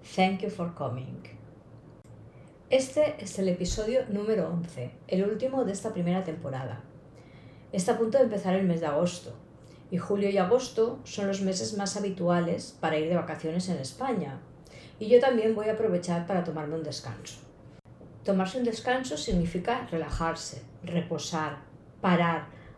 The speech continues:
hacer una pausa y, ¿por qué no?, ir de vacaciones. Se trata de que cambiemos un poco nuestro ritmo de vida habitual, por un ritmo más pausado,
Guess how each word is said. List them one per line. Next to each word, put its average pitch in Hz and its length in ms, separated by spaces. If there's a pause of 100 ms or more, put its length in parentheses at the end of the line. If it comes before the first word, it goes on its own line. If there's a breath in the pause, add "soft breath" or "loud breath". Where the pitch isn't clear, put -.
hacer 208 300
una 233 220
pausa 294 560
y, 190 100
¿por 226 320
qué 240 160
no?, 196 380
ir 185 160
de 190 80
vacaciones. 156 840 (520 loud breath)
Se - 180
trata 285 280
de 294 140
que 254 120
cambiemos 226 500
un 202 140
poco 220 300
nuestro 190 340
ritmo 175 300
de 190 100
vida 175 220
habitual, 165 440 (460 loud breath)
por 196 160
un 220 100
ritmo 277 540
más 175 220
pausado, 165 580